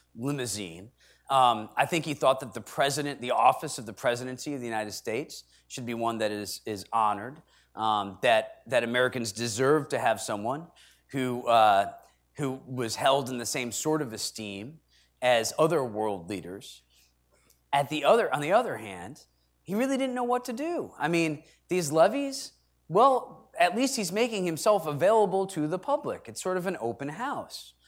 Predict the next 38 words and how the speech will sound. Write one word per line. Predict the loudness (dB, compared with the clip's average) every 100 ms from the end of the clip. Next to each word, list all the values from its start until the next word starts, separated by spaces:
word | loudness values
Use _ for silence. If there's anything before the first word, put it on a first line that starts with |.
| _ _ _ -4
Um, | -2
how | 2 4
else | 4 2 -4
should | -6
it | -6
proceed? | -8 -10 -10 -12 -14 _ _ _ -20 _ 2
Um, | 4 4 0 -4
he | -2
was | -2
sincerely | -2 -2 -2 -2 -2
conflicted. | -4 -6 -2 -4 -4 -6
He'd | -2
get | 0 0 0
dinner | -2 0 0
invitations. | -4 -6 -6 -6 -6 -10 -12 -16 -16 _ -20 _
First | 0 4 4 2
when | -2 0
the | 4
government | 4 4 2 -2 -2
was | -4 -2
in | -2
New |
York, | -2 2 2 2
then | 0 -2 0
when | -2
it | -4
was | -6
in | -8 -6
Philadelphia. | -2 -2 0 -2 -2 -6 -8 -8 -10 -2
People | 0 4
would | 2
invite | 4 4 4
him | 4
to | -2
their | -2
house | 0 -2 -4
for | -6
dinner. | -4 -2 -2 -4